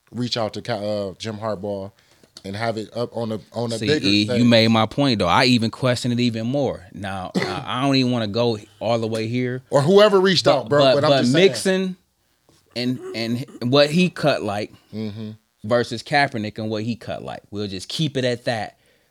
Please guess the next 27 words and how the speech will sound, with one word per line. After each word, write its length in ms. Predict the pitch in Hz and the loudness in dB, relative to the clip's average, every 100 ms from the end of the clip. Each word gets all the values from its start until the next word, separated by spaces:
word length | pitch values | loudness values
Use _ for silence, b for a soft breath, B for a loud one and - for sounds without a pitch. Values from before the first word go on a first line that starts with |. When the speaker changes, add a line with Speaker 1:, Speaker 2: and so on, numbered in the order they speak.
| _ - | _ -4
Speaker 2:
for 260 | 117 110 | -2 -2
the 140 | 98 - | -4 -6
sake 320 | - 127 123 | -2 -2 -2
of, 320 | 110 104 101 _ _ | -2 -4 -8 _ _
yup, 440 | - 87 117 - - | -14 -6 -6 -6 -10
uh, 60 | |
Kaepernick 480 | 104 - 135 151 139 | -10 -4 -4 0 -2
was 300 | 123 156 139 | 2 2 2
your 120 | 113 95 | 0 -2
guy. 340 | 92 71 53 - b b b | -4 -6 -8 -16 b b b
You 200 | - 120 | -6 -4
did 320 | 127 151 160 | 0 2 2
draft 320 | 117 113 98 - | 2 0 -2 -4
Kaepernick, 520 | 110 98 95 87 - _ _ _ _ | -6 -6 -8 -12 -14 _ _ _ _
but 180 | 101 101 | -8 0
look 240 | 131 156 | 0 0
at 120 | 147 | -2
the 80 | 131 | -4
type 380 | 113 - 143 127 | -6 0 0 0
of, 300 | 120 107 - _ _ _ _ - | -4 -4 -10 _ _ _ _ -12
we, 160 | 110 | -10
we 300 | 110 117 139 | -4 0 0
just 420 | 123 123 - 69 | 0 -6 -10 -18
put 140 | - 131 | -8 -6
it 20 | |
like 220 | 117 113 - | -2 -4 -4
this. 340 | 98 80 - | -10 -10 -16